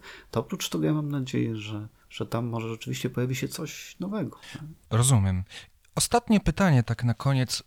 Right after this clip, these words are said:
Speaker 2: Jak należy rozumieć pojęcie, y, praktyki duchowości alternatywnej? Te osoby,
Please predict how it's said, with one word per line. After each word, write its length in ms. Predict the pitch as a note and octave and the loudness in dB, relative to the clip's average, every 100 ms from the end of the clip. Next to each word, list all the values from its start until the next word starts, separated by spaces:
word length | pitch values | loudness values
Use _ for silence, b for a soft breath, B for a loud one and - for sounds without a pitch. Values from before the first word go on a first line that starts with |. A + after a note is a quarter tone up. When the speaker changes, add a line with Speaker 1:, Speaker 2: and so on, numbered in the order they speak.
| _ | _
Speaker 2:
Jak 260 | A2+ D#3 D#4 | -2 -2 -2
należy 440 | C4+ F#3+ D#3 D3+ | 2 2 4 4
rozumieć 640 | C3 A#2+ C3 D3 A#2+ G#2+ | 4 4 4 4 4 2
pojęcie, 800 | - G#2 G#2+ A2+ A2 - G#2 G2 - | 0 2 4 4 2 0 -2 -2 0
y, 80 | A2+ | 0
praktyki 540 | - G#2+ - C#3 G#2+ | 2 0 2 -2 -2
duchowości 640 | G2+ - G2+ G#2+ G#2 - A#2 | -4 0 2 2 0 -2 -2
alternatywnej? 920 | A2 G#2+ G#2 G#2+ G2+ B2+ A#2 F#2+ E2 | -2 0 2 2 2 2 2 0 -4
Te 160 | - C#3 | 0 2
osoby, 520 | D3 - C3 A#2+ A2 | 2 0 2 2 2